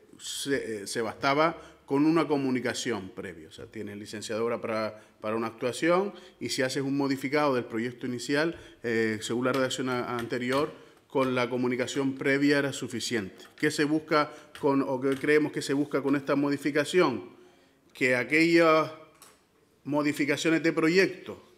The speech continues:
que realmente lo que van a hacer es cambiar toda la obra, pues no, no sea suficiente con la comunicación previa. Desde el Partido Socialista lo que sí queremos a-, apuntar o lo que creemos que es necesario que se, que se tome nota es que no sea,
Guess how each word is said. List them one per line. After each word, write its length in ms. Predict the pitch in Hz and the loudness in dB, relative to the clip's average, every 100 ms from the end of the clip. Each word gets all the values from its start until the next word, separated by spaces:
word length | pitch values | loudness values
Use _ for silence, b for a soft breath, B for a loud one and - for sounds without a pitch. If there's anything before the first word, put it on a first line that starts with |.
| _ _ _ | _ _ _
que 180 | 101 | -12
realmente 460 | 101 120 127 156 139 | -6 -2 -2 -2 -4
lo 80 | 110 | -6
que 60 | |
van 140 | 107 113 | -6 -8
a 20 | |
hacer 180 | 113 143 | -6 -6
es 80 | - | -4
cambiar 340 | 104 113 127 | -6 -4 -6
toda 300 | - 131 135 | -6 -4 -2
la 140 | 135 | 0
obra, 340 | 135 151 180 208 B B B B | 0 0 -2 -6 B B B B
pues 140 | - 95 | -14 -10
no, 180 | 110 110 - | -8 -10 -10
no 160 | 107 | -8
sea 260 | 107 120 117 | -6 -2 -2
suficiente 500 | 117 110 110 113 117 | -4 -10 -8 -6 -4
con 140 | 135 | -4
la 80 | 131 | -4
comunicación 640 | 110 104 107 98 - 110 98 | -6 -8 -8 -10 -8 -8 -8
previa. 420 | 120 127 104 92 - b b b b | -6 -4 -4 -10 -16 b b b b
Desde 140 | 113 117 | -8 -6
el 60 | |
Partido 260 | 117 113 139 | -6 -4 -4
Socialista 320 | 131 139 147 | -4 -4 -2
lo 100 | 143 | -2
que 80 | 123 | -4
sí 140 | 117 | -6
queremos 340 | 123 131 127 120 | -4 -2 -2 -2
a-, 180 | 120 117 | -2 -2
apuntar 800 | - 120 117 117 156 151 156 B B B | -2 -4 -4 -2 2 2 2 B B B
o 60 | 117 | -4
lo 100 | 117 | -2
que 100 | 117 | -2
creemos 340 | 117 123 131 135 | 0 0 0 0
que 120 | 123 | 0
es 100 | 123 | 0
necesario 480 | 127 127 151 143 120 | -4 -4 0 0 0
que 100 | 113 | -2
se, 480 | - 113 107 - - | -2 0 -2 -8 -14
que 100 | - | -10
se 80 | 117 | -6
tome 240 | 120 127 | -2 0
nota 340 | 131 135 143 139 | 0 0 0 0
es 300 | 143 156 147 - B B _ | 2 0 -2 -16 B B _
que 180 | - 123 | 0 2
no 120 | 139 | 2
sea, 500 | 135 165 156 110 95 | 2 4 4 4 -4